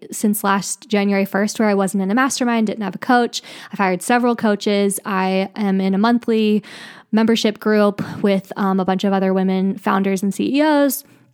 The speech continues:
I'm always learning and always trying to figure out what's the fastest way I can learn this thing. And for me, I've learned that that is a one-on-one coach. And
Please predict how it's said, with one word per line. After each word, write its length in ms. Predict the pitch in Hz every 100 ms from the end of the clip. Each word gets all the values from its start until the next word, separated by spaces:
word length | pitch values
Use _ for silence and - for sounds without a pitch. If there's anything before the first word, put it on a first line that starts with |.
| _ _ _ _ _ _ - 233
I'm 160 | 220
always 360 | - 208 214 214
learning 420 | 185 190 214 320
and 360 | - 214 208 202
always 260 | 202 202 208
trying 180 | -
to 60 | 208
figure 220 | - -
out 60 | 202
what's 120 | 208
the 100 | 202
fastest 460 | - 190 190 208 220
way 140 | 202
I 60 | 196
can 180 | 202
learn 180 | 190 196
this 160 | 196 -
thing. 340 | - 240 330 320 - -
And 160 | - 226
for 120 | 240
me, 200 | 240 269
I've 140 | 294
learned 300 | 240 220 220
that 220 | 226 214 214
that 180 | 196
is 140 | 208 202
a 60 |
one-on-one 460 | 202 196 190 190 190
coach. 360 | - - - -
And 400 | 226 208 202 202